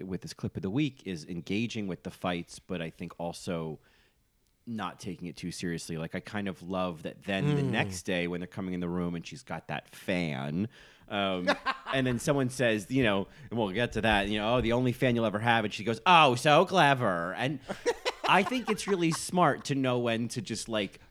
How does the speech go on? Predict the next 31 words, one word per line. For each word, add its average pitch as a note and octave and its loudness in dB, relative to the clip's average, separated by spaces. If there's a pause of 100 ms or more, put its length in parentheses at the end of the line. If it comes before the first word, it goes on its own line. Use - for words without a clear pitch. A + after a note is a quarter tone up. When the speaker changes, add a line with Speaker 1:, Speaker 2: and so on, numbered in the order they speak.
(400)
Speaker 1:
not C3+ -4
play A2 0
volleyball, F#2+ 0
but F2+ -8
just, - -6
like, G2 -2
punch A2 2
the F3+ 0
Speaker 2:
Mm-hmm. G2+ 2
Speaker 1:
ball F#2+ 6
into F2+ -4
the F2+ -2
net F2 0
and - -10
keep - -10
walking, C2+ -12
you F#2+ -8
know? F2+ -8
Speaker 2:
Yeah, B2 -2 (120)
yeah. C3 0 (240)
I G#3 4
mean, B3+ 4
it's A#3 2
interesting E3 0
with D#3+ 4 (160)
her C#3 4
relationship D3 2
with A#2+ 2
Zavaleta, B2 2
'cause C3+ 0
sh-, - -4